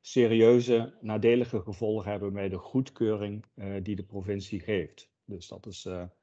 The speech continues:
voor mij dan als, als ook, eh, budgethouder wel even een belangrijk aspect.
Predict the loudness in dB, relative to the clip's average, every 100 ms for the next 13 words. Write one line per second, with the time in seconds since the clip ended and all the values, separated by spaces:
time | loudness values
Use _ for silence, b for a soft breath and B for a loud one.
0 | _ _ _ _ _ _ _ _ -4 0
1 | 0 0 0 -2 -4 -8 -8 -6 -4 -4
2 | -4 -4 -2 0 2 4 6 6 4 4
3 | 2 2 -2 -6 -8 -8 -10 -10 -10 -10
4 | -8 -6 -6 -8 -12 -12 -16 -10 -10 -10
5 | -20